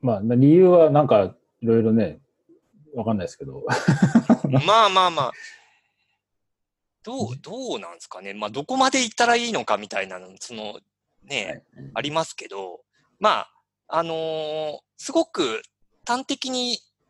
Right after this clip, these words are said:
Speaker 2: こう、理由を説明すると、
Speaker 1: うん。
Speaker 2: まあ、単純に長くいすぎたというか。
Speaker 1: ああ、ああ、はい、はい。
Speaker 2: まあ、その、十三年いたっていうところで、
Speaker 1: うん。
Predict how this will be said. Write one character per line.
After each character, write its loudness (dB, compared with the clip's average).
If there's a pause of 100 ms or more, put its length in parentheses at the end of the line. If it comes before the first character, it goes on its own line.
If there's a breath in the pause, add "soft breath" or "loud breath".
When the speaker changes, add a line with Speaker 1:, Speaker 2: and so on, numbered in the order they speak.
(460)
Speaker 2:
こ -8
う、 -8
理 -2
由 -4
を -4
説 -12
明 -6
す -12
る -10
と、 -4 (140)
Speaker 1:
う -10
ん。 -12 (520)
Speaker 2:
ま 0
あ、 -2
単 -2
純 -2
に -2
長 2
く -14
い -12
す -8
ぎ -12
た -8
と -20
い -20
う -20
か。 -20 (1080)
Speaker 1:
あ -20
あ、 -14
あ -8
あ、 4
は -8
い、 -16 (200)
は -16
い。 -20 (540)
Speaker 2:
ま 2
あ、 -14
そ -12
の、 -4
十 -4
三 2
年 0 (120)
い -10
た 2
っ -4
て -4
い -2
う -10
と -6
こ -4
ろ 0
で、 -2 (240)
Speaker 1:
う -10
ん。 -12